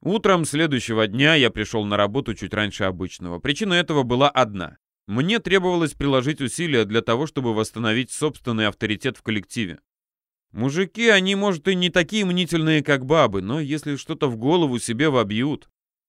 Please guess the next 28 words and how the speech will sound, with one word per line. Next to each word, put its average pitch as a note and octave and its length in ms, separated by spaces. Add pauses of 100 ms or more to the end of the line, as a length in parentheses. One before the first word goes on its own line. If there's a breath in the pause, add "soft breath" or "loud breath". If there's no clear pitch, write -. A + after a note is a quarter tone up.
(120)
то D3 160
потом D3+ 380
выкорчевать C#3 560
будет A#2 340
очень C#3+ 340
и A#2 60
очень B2 340
проблематично, A2 840
но B2 340
при C#3 240
правильном A#2+ 560
подходе G2 560 (220)
возможно. F#2 680 (520)
А G2+ 200
подход A#2+ 560
я A2 180
выбрал G#2 420
правильный, E2 680
потому G2 280
что G#2+ 140
притащил G#2+ 500
на F#2+ 120
работу G2 440
сумку G#2 380
с - 120
водкой G#2 400
и A2 200
закусью. E2+ 680